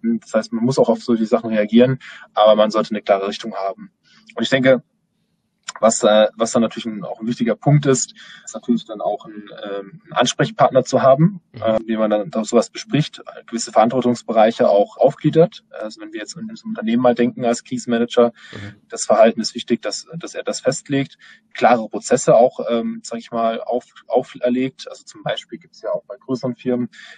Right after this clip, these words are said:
Speaker 1: äh, Pressemitteilungen oder ähnliches. Das
Speaker 2: Mhm.
Speaker 1: wird auf jeden Fall auch, äh, relativ schnell erfolgen, auch relativ klar und auch offen, äh, ja, sag ich mal, kommuniziert werden. Und ich denke auch, was wichtig ist, eine Art Kontaktliste. Ich glaub, das ist eigentlich ein wichtiger Punkt,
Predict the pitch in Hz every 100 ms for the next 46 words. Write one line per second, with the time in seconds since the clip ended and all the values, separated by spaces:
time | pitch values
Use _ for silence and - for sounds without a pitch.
0 | _ 104 98 - 127 - 135 - 139 127
1 | 127 123 120 117 120 123 127 - 113 -
2 | 104 - 113 - 113 107 - - _ _
3 | - - _ 113 107 - - - 113 113
4 | 107 - 123 127 147 139 113 - 117 110
5 | - 165 _ - - 123 120 - - 113
6 | - 113 110 _ _ _ - _ - -
7 | - - _ - 104 - - 107 107 _
8 | - - _ 113 104 - 143 - 139 127
9 | 113 107 - 117 101 110 107 131 - 123
10 | 117 117 110 90 92 - 110 151 - 104
11 | - 131 160 - - 120 _ - - _
12 | _ _ - 240 - 123 - 117 123 120
13 | - - 127 147 165